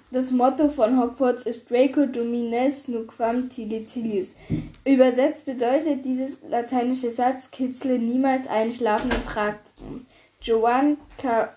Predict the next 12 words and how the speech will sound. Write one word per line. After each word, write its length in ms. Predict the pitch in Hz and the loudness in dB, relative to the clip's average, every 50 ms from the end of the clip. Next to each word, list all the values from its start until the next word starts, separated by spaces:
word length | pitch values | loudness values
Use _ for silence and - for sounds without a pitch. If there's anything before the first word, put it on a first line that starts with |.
| _ | _
K 240 | - - 247 220 214 226 | -10 -6 -4 -2 -2 -2
Rowling 680 | 220 220 220 247 285 277 285 294 294 294 294 302 302 - - - _ _ _ _ _ | -2 0 0 2 2 4 4 6 6 6 6 4 2 -2 -14 -20 _ _ _ _ _
wählte 380 | - 220 240 262 285 - 311 240 | -2 0 2 4 4 2 0 -4
diesen 520 | 220 226 254 254 262 277 269 240 233 - | -4 -4 -4 -4 -4 -4 -4 -6 -4 -2
eher 180 | - 220 233 - | 0 0 0 0
praktischen 600 | - - 262 269 294 - - 254 247 - 233 208 | -4 -2 0 0 0 0 0 0 0 0 -2 -2
Motto 280 | 208 214 233 - 247 | -2 -2 -2 -2 -4
für 180 | - - 247 294 - 240 | -4 -2 -2 -2 0 2
ihre 260 | 254 254 254 247 254 | 2 2 2 2 -2
Schule, 520 | 254 - - 247 254 254 262 269 269 294 285 - - - - - - _ - | -4 -8 -6 -2 0 0 0 0 0 -4 -8 -10 -20 -20 -20 -20 -20 _ -2
da 200 | 226 220 233 233 | 0 2 2 0
sie 420 | 233 262 254 254 240 233 - - | 0 -2 -4 -4 -4 -4 -8 -10